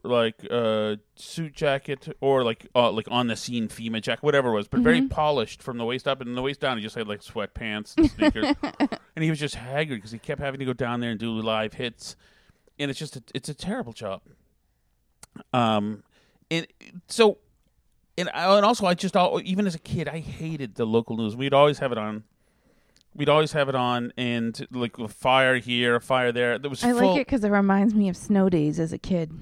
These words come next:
Speaker 2: when you would have to wait for the
Speaker 1: Well,
Speaker 2: carousel of n-,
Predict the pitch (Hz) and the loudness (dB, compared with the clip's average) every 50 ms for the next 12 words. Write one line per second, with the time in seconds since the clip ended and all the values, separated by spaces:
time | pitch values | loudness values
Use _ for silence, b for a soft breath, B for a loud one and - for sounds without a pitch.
0 | - - - 190 208 208 196 185 185 180 180 175 180 - - 185 170 170 165 170 | -14 -10 -6 -2 -2 0 0 0 -2 -2 -2 -4 -4 -6 -6 -6 -6 -4 -6 -6
1 | 156 - - - - - - - 127 107 104 - _ _ - - _ _ _ _ | -8 -10 -12 -14 -12 -8 -2 0 0 0 0 -2 _ _ -20 -20 _ _ _ _
2 | _ - - - - 220 170 170 175 180 - 196 170 165 165 170 165 185 180 - | _ -20 -14 -6 -4 -2 -2 -2 -4 -4 -2 -2 -2 -2 -2 -4 -4 -6 -8 -8
3 | - 175 185 | -10 -16 -20